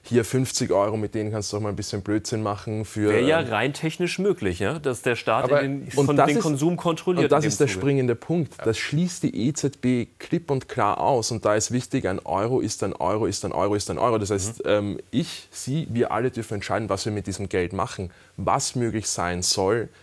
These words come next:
Speaker 1: ist Zahlungen programmierbar zu machen. Das
Speaker 3: Ja.
Speaker 1: heißt, ich kann sagen, und das ist das, was Sie, glaub ich, Effizienzsteigerungen angesprochen haben,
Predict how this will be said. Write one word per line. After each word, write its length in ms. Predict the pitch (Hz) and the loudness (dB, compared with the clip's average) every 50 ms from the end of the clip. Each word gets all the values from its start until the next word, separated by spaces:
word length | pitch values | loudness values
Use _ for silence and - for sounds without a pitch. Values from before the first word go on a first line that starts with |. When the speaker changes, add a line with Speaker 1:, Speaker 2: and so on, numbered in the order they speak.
| - _ - | -20 _ -10
Speaker 1:
ist 320 | - 98 - - - - - | -8 -8 -8 -8 -8 -6 -6
Zahlungen 580 | - 131 123 151 160 151 131 113 107 98 95 | -4 0 0 2 2 2 2 0 0 -2 -4
programmierbar 600 | 92 - 98 90 104 98 95 95 95 - 87 87 | -4 -4 -4 -2 -2 -2 -2 -2 -2 -2 -4 -4
zu 120 | - - 98 | -6 -6 -6
machen. 280 | 95 87 87 - - | -4 -4 -4 -6 -6
Das 160 | 87 95 95 98 | -6 -6 -4 -2
Speaker 3:
Ja. 80 | 104 | -2
Speaker 1:
heißt, 280 | 92 107 127 - - - | -2 -2 -2 -4 -6 -8
ich 140 | - - - | -10 -8 -6
kann 200 | - 113 98 98 | -4 -4 -2 -2
sagen, 520 | 98 - 92 85 95 113 131 147 147 147 | 0 0 2 2 2 2 2 0 -2 -2
und 260 | - - - 98 95 | -2 -4 -6 -4 -4
das 120 | - 101 101 | -4 -4 -6
ist 160 | 107 - - | -6 -6 -6
das, 100 | 101 87 | -6 -4
was 180 | 101 101 - - | -4 -6 -6 -8
Sie, 100 | 117 - | -6 -2
glaub 200 | - 131 110 104 | 0 0 0 0
ich, 80 | 98 | -2
Effizienzsteigerungen 840 | - 92 - 92 - - 92 101 113 - - - 95 98 98 104 101 | -4 -6 -8 -8 -6 -4 -4 -4 -4 -2 -2 0 0 0 -2 -4 -4
angesprochen 640 | - - 90 92 101 - - - - - 101 98 | -6 -6 -6 -6 -6 -6 -4 -4 -4 -4 -4 -4
haben, 280 | 101 98 92 110 120 120 | -2 -2 0 -2 -2 -6